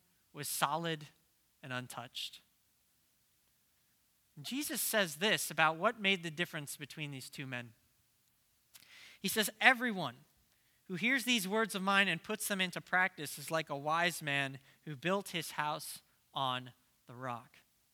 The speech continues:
Everyone who hears these words of mine and does not put them into practice is like a foolish man who built his house on sand. You see, what Jesus is saying is he's saying, "Look, both these men heard my words.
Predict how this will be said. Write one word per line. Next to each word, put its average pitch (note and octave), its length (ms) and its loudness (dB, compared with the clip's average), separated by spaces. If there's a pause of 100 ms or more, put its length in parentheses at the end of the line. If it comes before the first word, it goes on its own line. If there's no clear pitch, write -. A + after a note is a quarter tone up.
(1000)
Everyone G#3+ 320 6
who G#3 100 4
hears G3+ 320 4
these F3+ 220 0
words F#3+ 260 0
of F3+ 80 -4
mine G3 340 8
and D#3+ 140 -2
does D3+ 240 2
not A3+ 380 6
put F3 160 -10
them C3+ 160 -4
into C3 180 -8
practice D3+ 500 0
is E3+ 140 -8
like F3 180 -4
a E3 80 0
foolish B3 460 -4
man C#3+ 380 0 (200)
who D#3+ 140 -8
built D#3 300 -2
his F3 200 -8
house C3 520 -2 (580)
on C#3+ 180 -6
sand. C#3+ 520 -10 (1600)
You G3 80 0
see, C4+ 160 8
what A#3+ 160 6
Jesus C4 400 2
is G3 100 -4
saying A#3 280 8
is F#3 100 2
he's F#3 120 -4
saying, G#3 200 6
"Look, A3+ 160 2
both B3+ 220 0
these G#3 240 -2
men G3+ 320 6 (260)
heard A3+ 300 0
my F3+ 200 0
words. D#3+ 600 -2